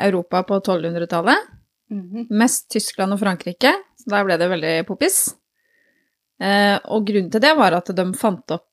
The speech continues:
Speaker 1: eh, knappehullet, sånn at det ble liksom, eh, enklere, og da ble knappen da en, eh, farsott,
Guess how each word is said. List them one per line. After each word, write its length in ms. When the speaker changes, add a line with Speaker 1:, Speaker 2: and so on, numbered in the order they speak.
Speaker 1:
eh, 400
knappehullet, 840
sånn 240
at 200
det 140
ble 220
liksom, 500
eh, 1700
enklere, 320
og 80
da 180
ble 200
knappen 520
da 340
en, 380
eh, 240
farsott, 880